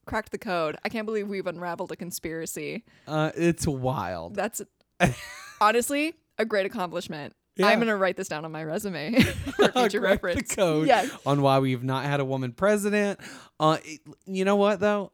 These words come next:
Speaker 2: I wanna check. You need to check erratic people in
Speaker 1: Mm.
Speaker 2: your life. Ask them when their birthday is. They're gonna tell you February twenty-ninth. They're gonna say it. They're gonna
Speaker 1: Yeah.
Speaker 2: say it out loud. Um,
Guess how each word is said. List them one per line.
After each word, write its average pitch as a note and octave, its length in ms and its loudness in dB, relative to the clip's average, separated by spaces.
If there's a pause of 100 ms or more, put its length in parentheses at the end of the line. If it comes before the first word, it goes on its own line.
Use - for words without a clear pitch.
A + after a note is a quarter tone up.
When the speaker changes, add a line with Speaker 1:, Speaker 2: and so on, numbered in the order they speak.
(100)
Speaker 2:
I D#3+ 200 2
wanna F3+ 260 0
check. C3 340 -4
You D#3 220 -8
need G#3 160 -2
to G#3 100 -4
check D#3 460 2
erratic B2 560 -2
people A#2 500 -8 (380)
in C#3+ 160 4
Speaker 1:
Mm. D3+ 40 4
Speaker 2:
your E3+ 140 4
life. G#2+ 380 -2 (360)
Ask D3+ 300 2
them D#3 140 0
when C#3 100 0
their C3 120 -2
birthday A2 480 -6
is. F2+ 360 -10
They're G3 140 -2
gonna B3+ 180 0
tell C3+ 200 0
you G#2 100 -4
February G2+ 420 -4
twenty-ninth. F#2+ 800 -8 (520)
They're D#3+ 160 8
gonna F#3+ 220 2
say A2+ 360 -6
it. - 120 -14
They're C#3 100 0
gonna F3 120 4
Speaker 1:
Yeah. E3+ 60 2
Speaker 2:
say C3+ 180 2
it B2 80 2
out A2 160 0
loud. G2 400 -4 (640)
Um, D#3 480 0